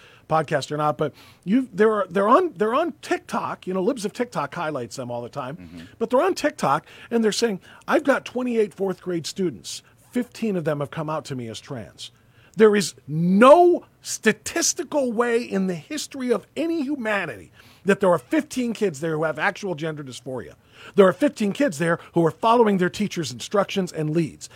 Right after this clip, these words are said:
Speaker 1: and trying to, to, uh, trying to make teacher happy when they say, "What are your pronouns? You know you don't have to just like boys. You can like girls too.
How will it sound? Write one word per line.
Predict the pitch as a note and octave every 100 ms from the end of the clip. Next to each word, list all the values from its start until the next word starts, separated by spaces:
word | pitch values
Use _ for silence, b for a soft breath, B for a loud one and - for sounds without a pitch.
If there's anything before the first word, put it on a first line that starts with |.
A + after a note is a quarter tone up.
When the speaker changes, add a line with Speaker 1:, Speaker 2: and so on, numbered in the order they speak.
| B
Speaker 1:
and | C#3+ D3+
trying | G3+ G3 G3
to, | F3+
to, | C#3 F3+ F3 E3
uh, |
trying | - F3+ F#3+
to | E3
make | D#3+ G3 - b
teacher | - F#3 - E3
happy | E3 D#3 C3 - B B
when | D#3+ D#3+
they | D#3
say, | - D3+
"What | C3+ G#3
are |
your | G3+ F3+ G#3+
pronouns? | - C#3+ A#2 C2+ - B -
You | D#3
know | F3+
you | B3 D3
don't | F#3+ C4
have | G3 -
to |
just | C#3+ D3+ C#3+ B2+
like | A#2
boys. | - G3 D#3+ A#2+
You |
can | A3 F3+
like | A3
girls | - G3+ E3+
too. | - B3